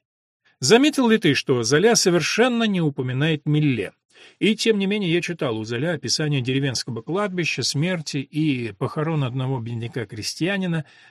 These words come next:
который так прекрасно, словно принадлежит Милле. Следовательно, такое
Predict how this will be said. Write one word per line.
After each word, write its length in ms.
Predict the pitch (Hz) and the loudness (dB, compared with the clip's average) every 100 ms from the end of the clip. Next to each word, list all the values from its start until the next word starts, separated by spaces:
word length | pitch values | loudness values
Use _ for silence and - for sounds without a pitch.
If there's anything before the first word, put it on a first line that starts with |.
| _ | _
который 320 | 135 180 160 | -4 0 0
так 220 | 135 185 - | 2 0 -2
прекрасно, 800 | - 151 - 143 180 151 127 90 - _ | -4 -4 -2 2 2 2 -2 -8 -14 _
словно 360 | - 190 175 147 | 2 4 6 4
принадлежит 520 | 151 143 131 131 123 | 4 4 4 2 0
Милле. 340 | 120 101 92 _ _ _ _ _ _ | -2 -2 -6 _ _ _ _ _ _
Следовательно, 640 | - 185 202 185 180 170 147 | -2 4 6 6 4 2 0
такое 540 | 156 175 156 143 117 | 2 4 4 4 0